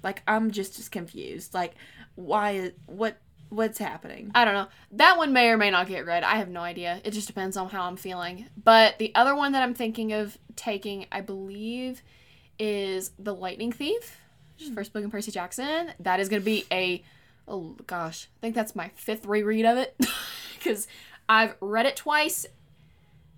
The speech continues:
Speaker 2: and I've listened to the audiobook, I think, twice. So, it'll be another reread. Um, I've read, here's the thing.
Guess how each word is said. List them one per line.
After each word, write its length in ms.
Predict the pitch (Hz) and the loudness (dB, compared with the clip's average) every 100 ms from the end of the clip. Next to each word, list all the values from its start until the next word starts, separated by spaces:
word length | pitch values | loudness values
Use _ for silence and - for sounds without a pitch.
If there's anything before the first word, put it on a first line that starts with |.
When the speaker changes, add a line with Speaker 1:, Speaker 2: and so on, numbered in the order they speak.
| - - | -20 -6
Speaker 2:
and 800 | 240 226 220 220 214 214 214 202 - _ - _ _ - - _ _ | -2 0 0 0 0 -2 -4 -8 -14 _ -20 _ _ -20 -20 _ _
I've 200 | 214 202 | -2 -2
listened 360 | 196 220 - 208 | -2 -4 -4 -6
to 80 | 214 | -8
the 80 | 202 | -6
audiobook, 600 | 180 180 180 165 156 - - | -6 -8 -10 -12 -14 -14 -16
I 120 | - | -16
think, 200 | 226 - | -16 -20
twice. 460 | - - 240 - - _ - | -20 -18 -16 -16 -16 _ -20
So, 380 | - - - - - - - - - - - | -18 -18 -20 -20 -20 -20 -20 -20 -20 -10 0
it'll 160 | 240 | 2
be 440 | 233 247 233 220 - - - - - - - - - - - - - - | 2 0 0 -2 -6 -20 -20 -20 -20 -20 -20 -20 -20 -20 -20 -20 -20 -14
another 480 | 208 214 202 190 196 - | -6 -4 -2 -2 -4 -8
reread. 460 | 196 175 170 170 - - | -8 -6 -10 -12 -8 0
Um, 480 | 233 220 208 202 - - | 4 6 4 -2 -6 0
I've 200 | 233 226 | 0 0
read, 300 | 262 269 269 - | -4 -4 -8 -8
here's 180 | 294 | -6
the 60 | 330 | -6
thing. 280 | 269 214 | -4 -6